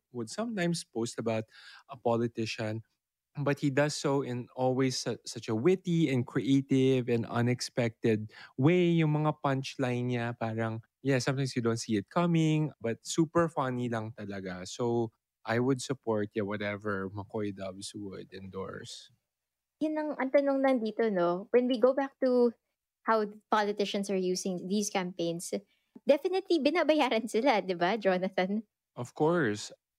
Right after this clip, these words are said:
Speaker 1: And I think we need to track in the spends of politicians when it comes to influencer marketing. So this is big business, and it does matter for elections because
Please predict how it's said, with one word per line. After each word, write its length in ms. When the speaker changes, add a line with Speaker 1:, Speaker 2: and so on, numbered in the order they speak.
Speaker 1:
And 160
I 80
think 200
we 80
need 240
to 240
track 380
in 300
the 140
spends 600
of 180
politicians 920
when 220
it 140
comes 340
to 100
influencer 960
marketing. 800
So 320
this 400
is 300
big 280
business, 760
and 400
it 200
does 260
matter 440
for 200
elections 840
because 640